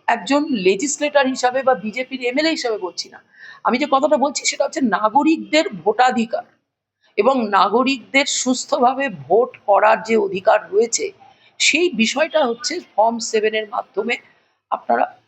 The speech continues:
করতে পারেন, যেটা আগে মানুষের সাহস ছিল না। ইলেকশন কমিশন এই ধরনের জিনিস তৈরি করেননি, আগে সাহস ছিল না, এখন মানুষের সাহস হয়েছে,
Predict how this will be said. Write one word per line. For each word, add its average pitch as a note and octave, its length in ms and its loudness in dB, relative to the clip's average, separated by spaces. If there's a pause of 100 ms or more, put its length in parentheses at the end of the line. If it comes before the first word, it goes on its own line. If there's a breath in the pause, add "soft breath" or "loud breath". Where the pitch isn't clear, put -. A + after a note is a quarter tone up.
(180)
করতে A#3 240 -2
পারেন, G#3+ 300 -2
যেটা - 220 -2
আগে C#4+ 240 0
মানুষের C#4+ 440 -6 (360)
সাহস - 420 -2
ছিল G#3 200 -8
না। - 120 -20 (640)
ইলেকশন D#4 380 0
কমিশন C#4+ 340 -2
এই C#4 100 -2
ধরনের C#4 320 0 (420)
জিনিস C4+ 300 -2
তৈরি D#4 200 2
করেননি, - 440 -4 (320)
আগে C#4 180 -4
সাহস E4+ 420 0
ছিল G#3+ 180 -4
না, G#3 100 -6
এখন C4 220 -4
মানুষের D4+ 380 -6
সাহস - 420 -2
হয়েছে, D#3+ 280 -2